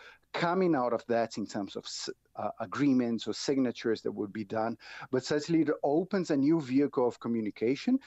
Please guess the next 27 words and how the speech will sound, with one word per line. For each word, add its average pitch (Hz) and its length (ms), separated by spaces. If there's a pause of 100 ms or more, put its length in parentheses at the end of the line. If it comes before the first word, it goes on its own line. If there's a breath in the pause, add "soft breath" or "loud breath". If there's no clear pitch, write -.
(260 loud breath)
which - 180
could 208 160
lead 214 260
into 202 260
different 160 320
directions. 147 600
We've 113 120
seen 160 280
a 147 60
number 151 300
of 143 140
countries 139 340
from 147 260
the 151 100
Global 131 360
South 120 460 (380 loud breath)
looking 151 480 (160)
to 131 260 (240 loud breath)
engage 127 600
with 143 180
the 135 80
situation, 117 800 (300 loud breath)
and 139 120
the 139 80
African 165 400
Initiative 156 560 (100)
adds 214 440